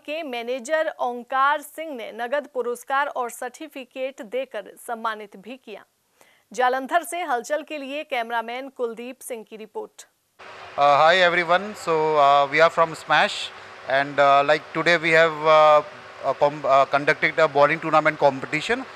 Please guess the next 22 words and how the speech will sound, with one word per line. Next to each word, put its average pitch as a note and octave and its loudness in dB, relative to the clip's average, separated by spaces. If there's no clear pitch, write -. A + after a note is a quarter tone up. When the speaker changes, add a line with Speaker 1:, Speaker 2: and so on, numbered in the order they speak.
Speaker 2:
So F#3 -4
हम F#3 0
लोगों G3 -2
ने G#3+ -4
ये G#3 2
स्टार्ट F#3 2
किया F#3+ 4
था G3+ 6
सितंबर, F3+ 0
uh, E3+ 6
नाइनटीन D3+ -2
से A3 -4
and, D3 2
uh, D3+ 8
there E3 6
were F#3 8
around, F3+ 4
like, F3+ 0
uh, E3 6
four G3 4
hundred G#3 0
fifty, - -2